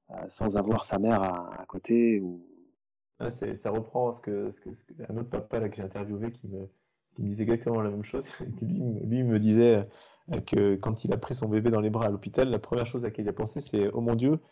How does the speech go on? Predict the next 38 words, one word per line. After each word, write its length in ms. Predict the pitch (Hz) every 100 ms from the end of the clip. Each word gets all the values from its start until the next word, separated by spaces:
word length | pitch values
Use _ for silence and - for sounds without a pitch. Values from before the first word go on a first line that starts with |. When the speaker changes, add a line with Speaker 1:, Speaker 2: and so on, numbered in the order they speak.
| _ _ -
Speaker 2:
comment 200 | 127 127
je 100 | 131
vais 60 |
faire 160 | 131 127
pour 100 | 117
le 60 | 113
ramener 220 | 120 120
à 20 |
sa 160 | 117 123
mère 160 | 147
sans 120 | -
me 60 | 120
casser 220 | 131 -
la 80 | 185
figure, 380 | - 180 110 -
quoi. » 120 | 87 120 - - - -
Speaker 1:
<laughs> 1300 | 113 131 - 123 117 - - 190 - 190 175 131
Ouais, 320 | 139 147 151 127
c'est, 260 | 120 110 104 104 104 107 131 120 127 120
c'est, 140 | 110 -
c'est 60 |
un 120 | 123
peu, 280 | 120 139 135
c'est 120 | - 147
un 60 |
peu 120 | 156
ça, 280 | 165 120 123
euh, 400 | 120 110 104 98 98 98 98 - - _
c'est 160 | -
un 60 | 117
peu 140 | -
comme 180 | 131 110
ça, 180 | - 107
c'est 140 | -
un 60 | 104
peu 100 | 104
ça, 160 | - 98
ouais. 180 | 85